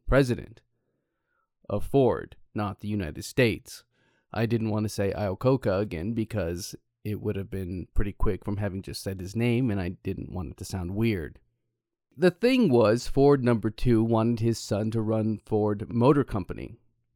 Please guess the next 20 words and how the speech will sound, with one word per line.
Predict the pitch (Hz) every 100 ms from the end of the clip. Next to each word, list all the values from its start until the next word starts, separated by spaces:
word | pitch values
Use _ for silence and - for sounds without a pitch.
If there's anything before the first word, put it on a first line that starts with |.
| _ -
and | 113 113
after | 104 113 123
the | 113
investigation | 110 107 104 110 98 135 170 117
into | 95 104
Iacocca | 92 85 - - - 98 - _
in | - 117
nineteen | 110 98 - 107
seventy-five, | - 95 87 - 135 131 120 123
plans | 123 120 123
were | 127
set | 113 117 101
into | - 104 104
motion | 104 143 214 - 98 110 135 -
for | - 127
just | - 101 - -
that | 101 85 -
thing | 65 85
to | 101
happen. | 85 135 147 92 -